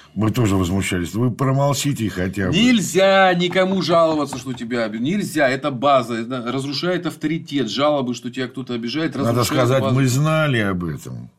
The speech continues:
Speaker 1: к примеру, соврать. И
Speaker 2: Твари нас... Как бы, ну, короче, по-другому это надо. И никогда не оправдывать. Если я тоже понял, никогда нельзя оправдываться. Нельзя.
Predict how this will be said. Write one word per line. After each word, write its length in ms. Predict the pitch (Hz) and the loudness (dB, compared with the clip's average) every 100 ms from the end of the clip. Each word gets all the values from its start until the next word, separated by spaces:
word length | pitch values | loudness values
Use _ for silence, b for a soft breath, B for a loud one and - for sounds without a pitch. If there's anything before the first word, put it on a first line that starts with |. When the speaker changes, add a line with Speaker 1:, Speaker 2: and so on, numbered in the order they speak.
| _ _ | _ _
Speaker 1:
к 40 | |
примеру, 560 | 92 90 85 73 67 64 b b | -4 -2 -2 -6 -8 -12 b b
соврать. 480 | - 101 98 85 - b b b b | -6 -2 0 -2 -6 b b b b
И 340 | 123 175 190 - - _ _ | -4 -4 -4 -8 -16 _ _
Speaker 2:
Твари 300 | 120 151 220 | -6 -2 0
нас... 280 | 226 233 - _ _ _ B B B B B _ | 0 -4 -8 _ _ _ B B B B B _
Как 180 | 139 117 | -8 -6
бы, 60 | 113 | -6
ну, 140 | 175 | -6
короче, 500 | 196 254 165 101 - | -6 -4 -4 -6 -14
по-другому 600 | 113 190 302 233 220 113 | -10 -2 0 2 -2 -4
это 100 | 95 | -10
надо. 260 | 101 90 87 B B | -14 -18 -20 B B
И 100 | 208 | 2
никогда 420 | 226 220 214 226 | 2 4 2 2
не 100 | 214 | 2
оправдывать. 540 | 147 113 104 92 92 78 | 0 0 -6 -6 -14 -12
Если 120 | 131 | -6
я 60 | 180 | -4
тоже 220 | 175 120 | -4 -6
понял, 160 | 104 95 | -8 -4
никогда 560 | 147 160 156 117 156 | -4 -2 -4 -2 -2
нельзя 300 | 185 127 120 120 | -2 -6 -8 -10
оправдываться. 680 | 104 92 82 - - - _ 95 | -10 -14 -14 -20 -20 -20 _ -10
Нельзя. 800 | 101 175 196 190 113 101 95 | -4 0 0 -2 -6 -6 -8